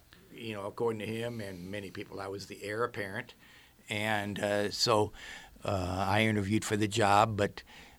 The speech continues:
uh, the powers that, that be, they, uh, they didn't think I was the right person for that job. So, uh, after twenty-five years at Marquette and doing, um, you know, teaching and coaching and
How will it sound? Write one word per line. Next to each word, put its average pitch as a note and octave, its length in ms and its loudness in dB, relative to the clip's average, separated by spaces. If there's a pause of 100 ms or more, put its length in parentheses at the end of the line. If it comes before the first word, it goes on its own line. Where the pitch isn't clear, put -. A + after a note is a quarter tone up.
(120)
uh, G#2 280 2
the G#2 100 -2
powers A2 460 6
that, G#2 180 4 (220)
that G#2+ 280 0
be, A2+ 380 4
they, G#2+ 400 0
uh, G2+ 180 -2 (440)
they A2+ 200 4
didn't G#2 280 0
think G#2+ 240 -2
I G#2 120 0
was G2 180 -4
the G2+ 100 -4
right G2 260 2
person G#2 380 -4
for - 160 -6
that G#2 280 -4
job. C3 420 4 (580)
So, G#2+ 520 4
uh, G2 420 -2 (240)
after A2 480 0
twenty-five A#2+ 720 2
years A#2 340 2
at A2 80 -4
Marquette A2 640 0
and G#2 160 -4
doing, G#2+ 320 0 (560)
um, F#2 800 -4
you A2 80 -6
know, F#2+ 140 -6 (100)
teaching A#2+ 640 0
and F2+ 260 -6
coaching A#2+ 760 0
and F2+ 280 -4